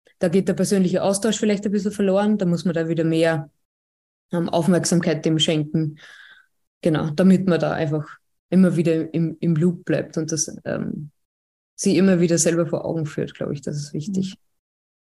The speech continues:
Speaker 2: Ja, sehr schön, wie du das, wie du das zusammenfasst und sicherlich auch sehr, sehr viele, äh, wertvolle Learnings schon. Und ich kann nur sagen, ich glaub, wir können alle froh sein, dass du aus dem,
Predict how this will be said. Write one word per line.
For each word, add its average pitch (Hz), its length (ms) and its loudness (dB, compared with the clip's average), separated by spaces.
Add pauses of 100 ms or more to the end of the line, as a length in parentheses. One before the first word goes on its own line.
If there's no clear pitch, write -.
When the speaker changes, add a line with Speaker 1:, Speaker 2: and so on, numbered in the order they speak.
(380)
Speaker 2:
Ja, 220 140 4
sehr 277 140 2
schön, 254 240 4
wie 240 60 2
du 190 120 2
das, 185 220 -2
wie 185 100 0
du 190 100 2
das 185 140 0
zusammenfasst 175 600 4
und 180 80 6
sicherlich 175 320 2
auch 170 80 0
sehr, 185 200 2
sehr 175 200 2
viele, 190 320 2
äh, 160 220 2
wertvolle 180 580 2 (260)
Learnings 180 560 4
schon. 175 220 2
Und 185 100 4
ich - 80 -2
kann 233 140 2
nur 254 80 4
sagen, 240 180 4
ich 247 60 2
glaub, 233 180 0
wir 220 80 2
können 247 200 2
alle 254 180 0
froh - 240 0
sein, 254 140 4
dass 220 100 2
du - 100 -4
aus - 160 -4
dem, 202 240 0